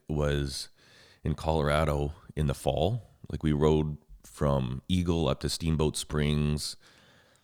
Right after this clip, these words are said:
you know, cruised around, and oh, some of these back roads, Steph didn't like some of 'em 'cause she hates cliffs, right? Like, you're driving in the mountains and there's, like, the guardrail and then a big drop.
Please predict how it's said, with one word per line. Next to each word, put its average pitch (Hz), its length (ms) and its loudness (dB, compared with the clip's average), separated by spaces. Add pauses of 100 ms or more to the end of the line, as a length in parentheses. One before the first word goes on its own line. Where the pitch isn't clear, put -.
(260)
you 85 120 -2
know, 76 100 0
cruised 80 340 0
around, 76 480 2
and 67 160 -6
oh, 82 380 4 (140)
some 98 220 2
of 117 60 6
these 113 140 2
back 87 320 -2
roads, 98 400 0 (240)
Steph - 300 2
didn't 147 140 2
like 90 160 2
some 90 200 2
of 87 100 2
'em 73 100 -2
'cause - 140 -8
she 110 140 2
hates 107 480 -2 (220)
cliffs, - 520 -4 (260)
right? 76 220 -2
Like, 78 140 -2
you're 80 160 0
driving 82 380 0
in - 20 0
the 76 80 0
mountains 76 480 0
and 78 80 0
there's, 71 160 -2
like, 71 120 -4
the 76 60 -8
guardrail 80 520 0
and 80 80 0
then 73 100 0
a 69 40 -4
big 73 280 -6
drop. 73 420 -4